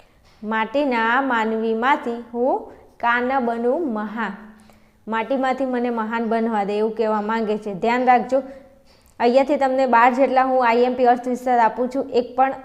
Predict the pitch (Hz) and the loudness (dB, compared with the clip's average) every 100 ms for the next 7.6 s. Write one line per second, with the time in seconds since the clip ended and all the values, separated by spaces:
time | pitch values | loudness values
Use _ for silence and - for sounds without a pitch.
0 | - 226 220 214 240 262 262 254 262 254 | -6 -4 -2 0 0 0 -2 0 0 2
1 | 240 220 220 220 226 233 240 294 - - | -2 -2 -2 -2 -2 -2 -4 -6 -8 -2
2 | 220 220 220 208 202 196 185 190 190 190 | 2 2 0 -2 0 -2 -4 -6 -8 -10
3 | 208 - - 311 - - _ _ 214 208 | -6 -6 -4 -10 -12 -20 _ _ -4 -2
4 | 202 185 180 - - - 240 294 294 320 | -2 -6 -8 -12 -20 0 4 4 4 2
5 | 302 302 320 359 - - 254 262 294 294 | 2 0 -4 -6 -12 2 6 6 4 2
6 | 285 311 302 247 254 254 285 294 269 269 | 0 0 0 2 4 8 8 6 2 0
7 | 254 254 262 220 190 | 4 6 6 2 0